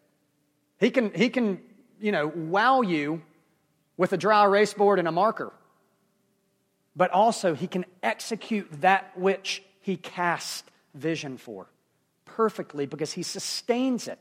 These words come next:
And this is unique in their context because people tended to think about gods as deistic, that they are removed from all things.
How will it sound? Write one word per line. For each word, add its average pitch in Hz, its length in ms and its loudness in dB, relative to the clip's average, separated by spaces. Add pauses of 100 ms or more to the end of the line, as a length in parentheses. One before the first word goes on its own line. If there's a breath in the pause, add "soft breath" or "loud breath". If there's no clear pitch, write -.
(380 soft breath)
And 202 100 4
this 294 140 2
is 214 160 -2
unique 226 460 2
in 190 120 0
their 196 120 2
context 208 680 0 (240 loud breath)
because 196 240 4
people 220 320 0
tended 277 400 -2
to 214 80 -2
think 214 240 -4
about 196 240 4
gods 180 320 2
as 147 120 -4
deistic, 185 720 -2 (520)
that 208 140 -2
they 214 120 8
are 208 120 8
removed 190 760 2
from 165 260 -4
all 135 160 2
things. - 540 -14